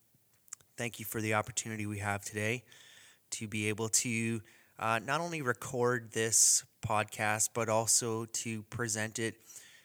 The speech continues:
through the internet and our website and iTunes and different areas that people can listen to it. Thank you for those who have committed their time to participate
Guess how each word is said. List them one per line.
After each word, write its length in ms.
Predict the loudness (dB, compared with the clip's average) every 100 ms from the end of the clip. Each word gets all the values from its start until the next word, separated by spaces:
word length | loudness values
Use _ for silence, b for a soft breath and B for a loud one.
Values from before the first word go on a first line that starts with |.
| B
through 160 | -4 -2
the 160 | -2
internet 420 | -4 -4 -2 -2 0
and 80 |
our 140 | -2 0
website 580 | 0 6 6 6 2 0
and 100 | 0
iTunes 680 | 2 0 -2 -6 -6 -2
and 160 | -2 -2
different 300 | -2 -2 -4
areas 500 | -4 -2 0 0 0 B B B B
that 160 | -6 -4
people 260 | -6 -8
can 260 | -8 -8 -4
listen 280 | 0 0 -2
to 160 | -10
it. 100 | -10
Thank 280 | -6 -6 -6
you 60 | -8
for 180 | -8 -4
those 400 | -4 0 0 0
who 140 | -2
have 220 | -6 -8
committed 460 | -10 -8 -8 -8 -6
their 300 | -6 -6 -10 B B B B -10
time 440 | -4 -2 -2 -4
to 280 | -8 -8 -8
participate 920 | -8 -8 -4 4 4 4 -2 -2 -4